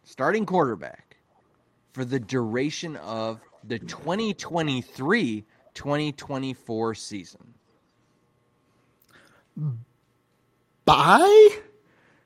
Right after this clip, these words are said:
Speaker 1: Oh.
Speaker 2: Question mark? <laughs> I guess I have to
Speaker 1: Oh.
Speaker 2: buy that. I don't know why. I just,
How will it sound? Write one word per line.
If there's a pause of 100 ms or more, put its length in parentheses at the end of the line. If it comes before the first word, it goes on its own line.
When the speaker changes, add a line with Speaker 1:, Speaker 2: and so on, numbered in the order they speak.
(240)
Speaker 1:
Oh.
Speaker 2:
Question (160)
mark? (320)
<laughs>
I
guess
I
have
to
Speaker 1:
Oh.
Speaker 2:
buy
that. (200)
I
don't
know
why.
I
just,